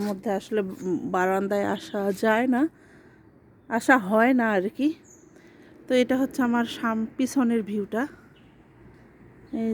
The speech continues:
যে আজকে রৌদ্র উঠেছে। রৌদ্রটা হলেও কি হবে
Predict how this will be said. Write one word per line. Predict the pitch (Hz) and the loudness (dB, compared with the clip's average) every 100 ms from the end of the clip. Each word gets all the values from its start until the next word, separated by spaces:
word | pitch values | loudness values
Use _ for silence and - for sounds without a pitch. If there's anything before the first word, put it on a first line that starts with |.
| 214 | -2
যে | 262 302 - - 214 | 0 0 -2 -10 -8
আজকে | - 247 220 | -2 2 4
রৌদ্র | 220 214 240 | 4 4 2
উঠেছে। | 226 226 - 254 | 2 -2 -2 2
রৌদ্রটা | 226 226 220 254 254 254 247 240 202 | 4 2 2 0 2 0 0 -2 -2
হলেও | 233 240 247 | 0 2 0
কি | - 254 | 0 0
হবে | 233 208 | 2 0